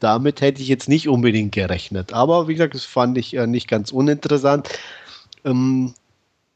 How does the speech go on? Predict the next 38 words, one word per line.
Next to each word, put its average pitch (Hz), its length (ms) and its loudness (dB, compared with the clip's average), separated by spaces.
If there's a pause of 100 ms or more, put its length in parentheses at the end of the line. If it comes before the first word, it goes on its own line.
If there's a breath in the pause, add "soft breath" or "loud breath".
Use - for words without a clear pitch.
(460)
gut 190 240 0
an 170 100 0
dem 160 120 0
ganzen 156 320 -2
Film 156 280 -2
ist, - 240 -6
ähm, 127 480 0
oder 113 220 2
halt, 107 200 -2
was 101 140 -2
heißt 104 220 -2
gut, 127 200 -4
kann, 123 220 0
es 117 180 -2
ist 107 140 -6
schwierig 123 340 0
zu 120 120 -4
sagen, 110 400 2
weil, 110 160 2 (200)
äh, 120 120 -4
die, 117 180 -2
die 110 160 -4
Darsteller 117 640 2
natürlich 113 380 -2
schon 113 160 0
ein 113 40 -4
bisschen 113 320 -2
overacten, 120 1000 0
wie 113 80 0
man's 110 280 0
eben 110 200 -4
aus 110 220 -4
so 104 80 -6
Filmen 117 320 2
aus 107 160 0
den 107 140 -2
fünfzigern 110 640 0
kennt. 131 300 0